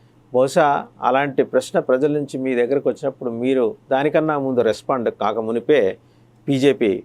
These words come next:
మీ ముందరకాళ్ళకి బంధం వేయిపోతుంది రేపు ప్రధాని బహిరంగ సభ ద్వారా.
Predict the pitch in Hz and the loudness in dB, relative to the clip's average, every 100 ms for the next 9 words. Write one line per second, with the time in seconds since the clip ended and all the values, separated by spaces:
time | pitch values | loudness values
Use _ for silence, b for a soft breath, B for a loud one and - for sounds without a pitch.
0 | - 117 117 120 131 123 110 110 101 101 | -6 -4 0 2 2 2 2 0 -2 -2
1 | 110 113 104 98 107 101 98 98 90 101 | -2 0 0 -2 -6 -6 -4 -4 -6 -8
2 | - 98 113 104 87 b b b b - | -6 -2 -2 -4 -8 b b b b -2
3 | 117 120 113 107 - 101 98 95 87 | 2 2 2 -2 -2 -6 -6 -6 -6